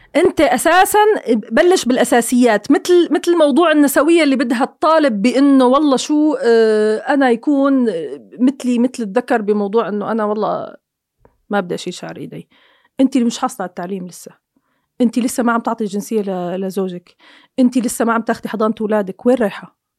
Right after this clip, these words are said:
هو، هو، وين رايحة؟ نفس الشيء أنا حاسة بالموضوع تبع إنه أنت عم تحاكمني عن شيء موضوع متعلق بالحجاب اللي هو ممكن يكون،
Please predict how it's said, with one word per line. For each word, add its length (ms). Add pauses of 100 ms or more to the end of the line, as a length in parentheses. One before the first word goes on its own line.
(100)
هو، 140
هو، 440
وين 160
رايحة؟ 360
نفس 140
الشيء 220
أنا 80
حاسة 280
بالموضوع 440 (400)
تبع 220
إنه 240
أنت 180
عم 140
تحاكمني 460
عن 140
شيء 340
موضوع 400
متعلق 480
بالحجاب 460
اللي 220
هو 220
ممكن 360
يكون، 460